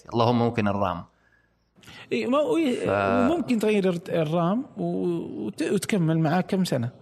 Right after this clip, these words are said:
Speaker 2: صح؟
Speaker 1: هو هذا.
Speaker 2: بس وقت ما ي-،
Speaker 1: طيب.
Speaker 2: يخرب ال-، الآي ماك، أو إنك تحس إنه خلاص ما عاد صار، يعني، يعني،
Speaker 1: يجمل.
Speaker 2: ي-، يجمل، إنك بتروح تدور على شيء جديد، بعدين تروح تشوف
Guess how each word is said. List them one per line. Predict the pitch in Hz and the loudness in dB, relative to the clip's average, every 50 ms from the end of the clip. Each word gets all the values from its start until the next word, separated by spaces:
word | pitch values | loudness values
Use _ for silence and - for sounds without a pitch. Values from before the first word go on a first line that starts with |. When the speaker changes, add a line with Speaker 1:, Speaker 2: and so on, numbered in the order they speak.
| - - - | -20 -18 -8
Speaker 2:
صح؟ | - 165 170 196 202 - - - - - - - - - - - - - - - - - - - - - | -4 -2 -2 -2 -4 -8 -14 -20 -20 -20 -20 -20 -20 -20 -20 -20 -20 -20 -20 -20 -20 -20 -20 -12 -6 -2
Speaker 1:
هو | 233 220 160 135 | 0 2 2 2
هذا. | 117 98 90 - - - - - | 2 0 -2 -6 -8 -8 -4 -2
Speaker 2:
بس | 220 202 - 214 | 0 0 2 2
وقت | 269 269 - - - | 0 0 0 0 2
ما | 196 196 185 175 151 - - | 2 4 4 2 0 0 0
ي-، | 175 170 | 2 2
Speaker 1:
طيب. | 185 185 | 4 4
Speaker 2:
يخرب | 196 220 226 - 165 151 139 127 151 170 139 | 4 2 0 0 0 0 0 -2 -2 -2 -2
ال-، | 131 131 123 123 131 | 0 0 0 0 0
الآي | 135 139 - - - - - - 156 175 185 175 | 0 0 -2 -4 -6 -6 -4 -2 0 2 2 2
ماك، | 131 120 107 113 120 - - | 2 2 0 0 -2 -2 -2
أو | - 123 131 | -2 0 0
إنك | 135 139 131 - - _ - | 0 0 -2 -4 -10 _ -8
تحس | - - 170 - - | -4 -2 0 0 0
إنه | 160 151 143 131 | 2 0 0 0
خلاص | - 147 139 135 131 139 | 0 0 -2 -2 0 0
ما | 147 143 | 0 0
عاد | 139 143 135 - | 0 0 -2 -4
صار، | - - 131 123 120 - - - - - - - - - - _ - 190 180 - - - | -4 -2 -2 -2 -2 -4 -8 -12 -16 -18 -20 -20 -20 -20 -20 _ -14 -14 -14 -10 -6 -4
يعني، | 135 113 110 113 113 - - - - _ _ _ _ _ _ _ _ - | -2 0 0 0 -2 -4 -8 -12 -18 _ _ _ _ _ _ _ _ -6
يعني، | - 127 120 113 113 117 107 104 107 87 85 - - - - | -2 -2 0 0 0 0 0 -2 -2 -4 -4 -6 -4 -2 -2
Speaker 1:
يجمل. | 131 120 127 127 123 120 - 160 160 | 0 2 2 2 2 2 2 2 2
Speaker 2:
ي-، | - 151 147 143 143 | 2 0 0 0 0
يجمل، | 143 135 - 165 139 127 120 127 160 226 - - - - - - - - - | 0 0 0 0 0 0 0 0 0 -2 -4 -10 -18 -20 -20 -20 -10 -4 -2
إنك | 180 196 - 240 | 0 0 0 0
بتروح | 226 294 277 269 | 0 0 0 0
تدور | 277 - 415 330 143 135 | 2 2 2 2 2 2
على | 131 135 147 | 0 0 0
شيء | 139 185 190 | 0 0 -2
جديد، | 170 208 175 143 - - - - - 175 | -2 -2 -2 -2 -4 -6 -10 -10 -4 -2
بعدين | 208 240 285 269 | 0 2 2 2
تروح | - 233 240 220 | 2 2 2 0
تشوف | 208 - 196 160 139 143 - - | 0 0 0 -2 -2 -2 -6 -10